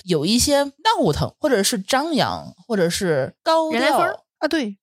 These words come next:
Speaker 2: 啊，我好像有点儿明白。
Speaker 1: 就当时我会觉得说，
Speaker 2: 嗯。
Speaker 1: 你觉得我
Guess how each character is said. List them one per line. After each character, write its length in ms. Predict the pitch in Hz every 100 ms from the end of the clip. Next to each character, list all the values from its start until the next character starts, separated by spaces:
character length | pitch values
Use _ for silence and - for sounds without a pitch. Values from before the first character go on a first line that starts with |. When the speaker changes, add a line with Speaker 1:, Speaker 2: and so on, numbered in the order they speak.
| _ _ -
Speaker 2:
啊， 320 | 226 220 202
我 120 | 226
好 200 | - 240
像 180 | 349 330
有 180 | 277 403
点 120 | 339
儿 280 | 233 220 240
明 240 | 226 220
白。 120 | 277
Speaker 1:
就 80 | 381
当 200 | 392 440
时 120 | 392
我 120 | 349
会 140 | 196 233
觉 80 | 247
得 100 | 294
说， 160 | 330
Speaker 2:
嗯。 120 | 320
Speaker 1:
你 40 | 185
觉 120 | 202
得 160 | 311 320
我 460 | 226 139 139 160